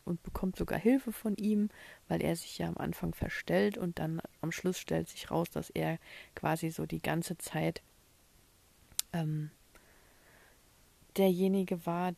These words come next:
der, der sie eigentlich zurückbringen soll.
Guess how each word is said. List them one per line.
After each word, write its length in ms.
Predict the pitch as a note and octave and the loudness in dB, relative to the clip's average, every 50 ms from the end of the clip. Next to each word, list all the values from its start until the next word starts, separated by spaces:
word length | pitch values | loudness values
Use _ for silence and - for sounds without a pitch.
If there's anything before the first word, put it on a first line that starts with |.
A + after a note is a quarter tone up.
| - - - | -6 -4 0
der, 520 | F3 F3 F3 F3 F3 E3+ E3+ E3+ E3+ E3+ F3 _ _ - - _ _ _ - _ _ - _ - _ _ _ - _ _ _ _ _ _ - - _ - - - - - - - - - - - | 2 2 2 2 2 2 0 -2 -2 -4 -6 _ _ -20 -20 _ _ _ -20 _ _ -20 _ -20 _ _ _ -20 _ _ _ _ _ _ -20 -20 _ -20 -20 -20 -20 -20 -20 -20 -20 -12 -4 0
der 180 | F3 F3+ F3+ | 2 2 4
sie 180 | F3 F3 F3+ - - | 2 2 -2 0 2
eigentlich 540 | D#3+ E3+ F3+ F3+ F3+ - - F3 F3 - - | 2 2 4 2 0 0 -2 -4 -4 -4 0
zurückbringen 720 | - G#3 G#3+ C#4 - - - - - - C#2+ - - - | 2 4 4 4 4 6 8 8 8 8 6 0 -2 -4
soll. 380 | - - - - - - - | -2 -2 -2 -2 -2 -4 -6